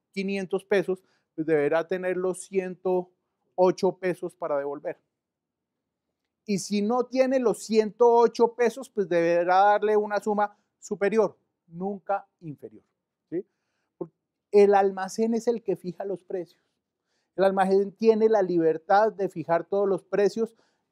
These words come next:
terminados en cien pesos o en un peso. Y si los pone en un peso o lo pone en cien pesos, pues debe tener la disponibilidad de vueltas necesaria. Antes, la circular anterior,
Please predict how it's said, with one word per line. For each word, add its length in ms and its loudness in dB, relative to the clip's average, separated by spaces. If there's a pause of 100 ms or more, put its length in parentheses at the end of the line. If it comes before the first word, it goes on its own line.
terminados 680 -2
en 200 -6
cien 260 -4
pesos 480 -6
o 180 -2
en 160 -4
un 120 -12
peso. 320 -10 (640)
Y 140 -8
si 140 -8
los 180 -6
pone 240 -6
en 80 -6
un 100 -6
peso 340 -2
o 120 -2
lo 120 -6
pone 460 -10
en 80 -14
cien 160 -6
pesos, 320 -10
pues 100 -16
debe 200 -4
tener 240 -10
la 140 -6
disponibilidad 760 -8
de 80 -4
vueltas 340 -6
necesaria. 560 -10 (680)
Antes, 720 6
la 100 4
circular 460 2
anterior, 560 2